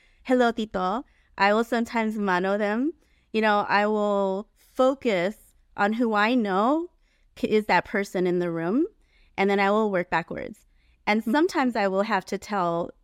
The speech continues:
Speaker 1: my, the children who are my peers, "I need you to please be quiet," <laughs> you know, because I need to hear what, I need to do this right now. And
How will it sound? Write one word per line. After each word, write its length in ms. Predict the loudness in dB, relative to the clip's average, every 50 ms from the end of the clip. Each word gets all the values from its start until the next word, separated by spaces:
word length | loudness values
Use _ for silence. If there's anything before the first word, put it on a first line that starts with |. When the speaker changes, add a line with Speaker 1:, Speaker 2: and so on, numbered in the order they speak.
| _ -10
Speaker 1:
my, 280 | -4 -2 0 0 -2 -2 _ _ _ _ _ _ _ _ _ _ -6
the 100 | -6 -6
children 480 | -4 0 0 2 2 2 2 0 0
who 140 | 0 -2 -2
are 100 | 0 0
my 160 | 0 -2 -2 -4
peers, 680 | -6 -4 -2 0 0 0 0 -4 -4 -6 -6 -8 _ _ _ _ _ _ _ _ _ -2
"I 120 | 0 0 0
need 200 | 0 -4 -4 -4
you 60 | -6
to 60 | -6 -6 -4
please 160 | -4 -6 -6
be 80 | -6 -10
quiet," 480 | -10 -4 -2 -2 -2 -2 -2 -4 -6 -12 _ _ _ _ _
<laughs> 260 | _ _ _ -10 -6
you 80 | -4 -2
know, 360 | 0 2 2 2 0 -4 -6 _ _ _ _ _ -8
because 280 | -6 0 0 0 0
I 80 | 0 0
need 200 | 0 0 -2 -4
to 140 | -4 -4 -4
hear 480 | -4 -2 -4 -2 0 0 0 0 -2 -6 -6
what, 220 | -2 -2 -2 -2 _ _ -8 -4
I 60 | -2 -2
need 160 | -2 -2 -2
to 180 | -2 -2 -2 -2 _ _ _ _ _ _ _ _ _ _
do 160 | -4 -4 -2
this 300 | 0 0 0 -2 -2 -2
right 180 | -2 0 0 0
now. 440 | -2 -2 -2 -2 -2 -2 -4 -4 -6 _ _ _ _ _ _ -2
And 280 | 0 0 2 2 0 -2